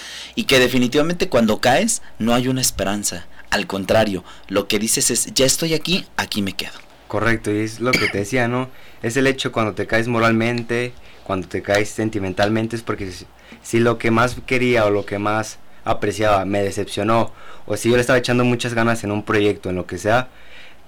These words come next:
Speaker 2: no lo pude hacer. ¿Por qué? Porque tú te vas poniendo tus complejos, estás diciendo,
Speaker 1: Exacto.
Speaker 2: te vas predeterminando que no lo puedes hacer, a que no puedes crecer, por simple,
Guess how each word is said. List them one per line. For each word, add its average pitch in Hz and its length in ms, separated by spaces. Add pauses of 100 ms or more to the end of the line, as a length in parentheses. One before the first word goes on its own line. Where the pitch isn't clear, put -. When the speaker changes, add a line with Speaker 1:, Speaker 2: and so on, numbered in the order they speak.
(140)
Speaker 2:
no 123 180
lo 135 200
pude 143 160
hacer. 143 340 (100)
¿Por 107 160
qué? 139 160
Porque 120 280
tú 104 60
te 123 120
vas 123 120
poniendo 123 340
tus - 180
complejos, 110 480
estás 104 240
diciendo, 110 380
Speaker 1:
Exacto. - 200 (140)
Speaker 2:
te 113 60
vas 110 120
predeterminando 120 720
que 117 100
no 110 100
lo 117 100
puedes 120 160
hacer, 117 220
a 110 80
que 104 80
no 107 120
puedes 117 160
crecer, 107 360 (340)
por 107 140
simple, 120 420